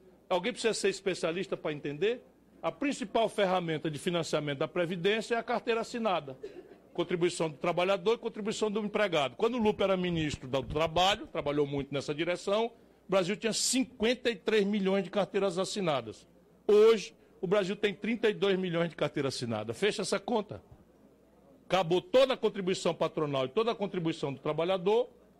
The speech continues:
a Previdência quebrou. Não quebrou ainda. Tem um buraco aí de cinquenta bilhões e tal. Não. Não quebrou ainda, né? Mas nesse nível de infor-, meu argumento hoje é só esse. Informa-, informalidade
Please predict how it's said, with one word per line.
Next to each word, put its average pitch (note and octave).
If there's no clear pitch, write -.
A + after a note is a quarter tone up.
a F3+
Previdência G#3
quebrou. A#3
Não B3
quebrou A3+
ainda. F#3
Tem D#3+
um G3
buraco F3
aí D#3+
de -
cinquenta D#3+
bilhões D3+
e -
tal. A2
Não. F3
Não G#3+
quebrou A3+
ainda, F#3+
né? C#3
Mas D3
nesse A3
nível G#3+
de E3+
infor-, E3
meu F#3+
argumento F#3
hoje F#3+
é F3+
só G3
esse. F#3
Informa-, F3
informalidade D#3+